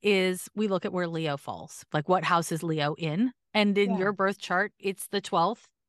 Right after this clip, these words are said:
Speaker 1: and it's also the first. It's things that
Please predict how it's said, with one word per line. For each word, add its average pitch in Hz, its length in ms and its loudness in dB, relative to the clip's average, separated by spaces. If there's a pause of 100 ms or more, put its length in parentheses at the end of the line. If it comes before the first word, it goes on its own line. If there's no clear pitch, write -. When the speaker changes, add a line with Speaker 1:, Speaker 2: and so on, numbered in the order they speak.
(140)
Speaker 1:
and 185 400 0
it's 180 220 -2
also 160 400 -4
the 165 120 -10
first. - 500 -8 (460)
It's - 340 0 (220)
things 339 300 2
that 269 240 2